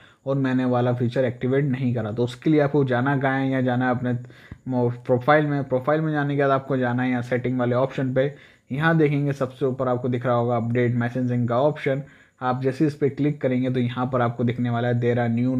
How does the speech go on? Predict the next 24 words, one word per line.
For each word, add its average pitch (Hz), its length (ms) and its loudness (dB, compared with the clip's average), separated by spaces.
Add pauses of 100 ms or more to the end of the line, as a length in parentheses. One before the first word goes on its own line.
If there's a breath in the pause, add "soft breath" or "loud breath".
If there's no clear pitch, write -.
way 120 240 0
to 139 120 0 (360 loud breath)
message 127 360 -2 (200)
on 123 240 -4
Instagram, 127 680 0
change 123 300 0
your 120 160 2
chat 123 300 -2
sim, 135 260 -4
react 120 360 0
with 117 160 -4
any 123 240 0
images, 135 480 0
swipe 123 360 0
to 123 120 -2
reply 120 400 0
message, 127 400 0 (400 loud breath)
create 139 420 2
selfie 127 460 0
sticker। 143 360 -2
आप, 123 260 -2
आप 123 100 -6
सेल्फी 127 420 0
स्टिकर 143 500 0